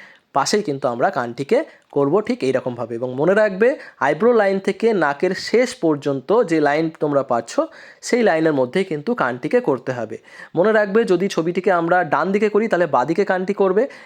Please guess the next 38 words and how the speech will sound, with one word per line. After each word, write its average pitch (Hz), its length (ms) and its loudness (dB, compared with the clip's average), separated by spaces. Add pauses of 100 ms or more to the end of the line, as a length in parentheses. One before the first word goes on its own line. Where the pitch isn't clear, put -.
এবং 156 320 0
বাদিকে 165 340 2
করেছি 226 320 0
মানে 226 180 2
এখন 196 260 2
দেখো 175 160 0
ডান 160 340 0
দিকে 185 160 0
কিন্তু 156 400 -2 (360)
কানটি 127 300 -4
তোমরা 156 280 -2
দেখতে 135 340 -4
পারছো। 131 480 -4 (360)
তো 180 120 -2
এইভাবে 175 520 0
তোমাদেরকে 139 520 -2 (180)
একটু 143 240 -6
বুদ্ধিমত্তার 151 600 -2
সাথে 175 320 0
কাজগুলিকে 123 560 -2
করতে 127 320 -4
হবে, 165 220 2
তাহলে 120 300 0
দেখবে 127 380 0 (340)
খুব 151 200 -2
সহজ 151 500 -2
হয়ে 123 140 -4
যাবে 135 220 0
তোমাদের 120 320 -4
কাছে 127 240 -6
হিউম্যান 127 320 -4
ফেস। 143 240 0 (800)
এরপর 294 400 4
দেখো 190 300 0
আমি 202 220 0
চুলের 254 380 0
পার্টটি 170 360 0
করব। 120 360 -2